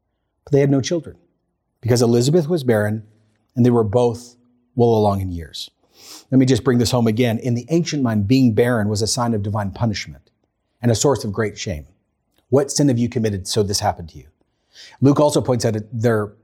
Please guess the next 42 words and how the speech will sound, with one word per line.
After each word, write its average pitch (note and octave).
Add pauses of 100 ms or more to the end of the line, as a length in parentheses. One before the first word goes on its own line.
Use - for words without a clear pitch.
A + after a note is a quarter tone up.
they're A#2+
old, - (480)
so A#2
it's G#2
doubly C3
impossible. F2+ (1200)
And A#2+
yet, C3 (840)
this C3
is G3+
why D#3+
the C#3+
description C3
of A#2+
them A#2+
is G#2
here, D#3+
because G#2+
no C3+
one F#3+
can D#3+
lay C#3+
the C#3+
charge D3+
at A2+
their A2+
feet A#2+ (420)
that C3+
they C3
were A#2+
sinful D3
or A#2+
not A#2+
loving A2
God, C#3+
because A2
actually B2
they A2+
were A2+
very A#2
devout A2+
people. -